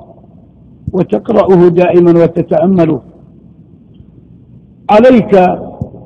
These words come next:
أن تحافظ على الفرائض في المساجد وتستكثر من النوافل، عليك أن تستكثر من الدعاء إلى الله عز وجل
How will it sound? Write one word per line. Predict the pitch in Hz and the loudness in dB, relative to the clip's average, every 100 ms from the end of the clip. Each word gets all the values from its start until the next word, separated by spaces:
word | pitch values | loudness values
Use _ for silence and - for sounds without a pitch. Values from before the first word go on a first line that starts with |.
| - _ - _ - - - - _ _ | -20 _ -20 _ -20 -20 -20 -20 _ _
أن | 226 165 | -6 -2
تحافظ | 220 - 254 196 202 185 | -2 0 2 2 2 2
على | 175 190 | 0 -2
الفرائض | 165 160 196 196 196 170 139 - - - - | -2 0 2 2 2 -2 -8 -12 -20 -20 -8
في | 175 | -4
المساجد | 185 175 147 190 180 170 135 - - - - _ _ _ _ _ _ _ _ | 0 0 0 2 2 0 -4 -12 -20 -20 -20 _ _ _ _ _ _ _ _
وتستكثر | 208 - 214 - 285 214 - 190 | -4 0 -2 -2 -2 -2 -2 -2
من | 175 175 | 0 0
النوافل، | 175 180 185 190 180 143 143 - - - _ _ _ - _ _ _ _ _ _ - | 0 0 2 2 0 -4 -8 -14 -20 -20 _ _ _ -20 _ _ _ _ _ _ -6
عليك | 208 240 240 202 190 180 - - - - - - - - - - _ _ _ _ | 0 4 4 2 2 2 0 -6 -18 -20 -20 -20 -20 -18 -18 -18 _ _ _ _
أن | 220 190 | -2 -2
تستكثر | 233 202 - 285 - 214 214 202 | -2 -4 -2 -4 -4 -4 -2 0
من | 190 185 | 0 0
الدعاء | 175 175 170 190 185 - - - - - _ _ _ - _ - | -2 0 2 2 0 -2 -16 -20 -20 -20 _ _ _ -20 _ -2
إلى | 180 | 0
الله | 175 185 185 175 160 | 2 2 2 2 2
عز | 170 170 | 0 0
وجل | 175 175 185 196 170 | 0 2 2 0 -2